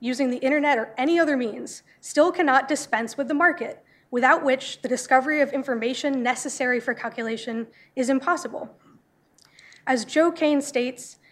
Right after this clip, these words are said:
"Discovering dispersed and tacit knowledge and capturing subjective preferences still requires the use of the market process. In this respect, computerized mar-, market socialism is no better than regular market socialism."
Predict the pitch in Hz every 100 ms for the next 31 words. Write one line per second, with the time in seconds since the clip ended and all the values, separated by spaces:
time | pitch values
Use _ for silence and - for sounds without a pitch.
0 | _ _ 277 - 262 294 349 339 285 277
1 | - 269 269 - 240 226 - 269 294 247
2 | 233 226 233 240 226 - 285 - 311 294
3 | 285 220 262 262 269 - 254 254 233 240
4 | 226 - _ _ - - - 330 359 370
5 | 269 240 220 233 233 233 269 - 220 214
6 | 226 - 302 - - - - - _ _
7 | - 254 294 302 392 - 226 - - -
8 | _ _ _ 285 269 311 339 339 302 226
9 | 254 311 - 269 320 359 - 240 220 226
10 | 226 226 254 220 240 277 330 269 254 220
11 | 226 233 - _ _ - 262 254 247 254
12 | 240 - 233 - - - 247 - - -
13 | -